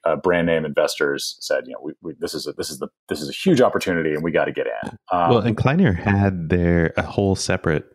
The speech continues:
Speaker 2: fund within Kleiner called the Green Growth Fund
Speaker 1: Right.
Speaker 2: for many years.
Speaker 1: Right.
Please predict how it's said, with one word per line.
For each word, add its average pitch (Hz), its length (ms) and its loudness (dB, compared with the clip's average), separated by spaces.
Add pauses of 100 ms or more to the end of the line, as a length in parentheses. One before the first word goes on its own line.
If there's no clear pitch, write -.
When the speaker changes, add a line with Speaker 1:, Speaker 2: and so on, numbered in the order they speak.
Speaker 2:
fund 107 440 0
within 82 460 2
Kleiner - 380 0
called 80 220 -4
the 85 80 0
Green 85 240 0
Growth 80 280 0
Fund 73 600 -2
Speaker 1:
Right. - 160 -6 (240)
Speaker 2:
for 92 100 0
many 127 240 2
years. - 340 -8 (640)
Speaker 1:
Right. - 180 -6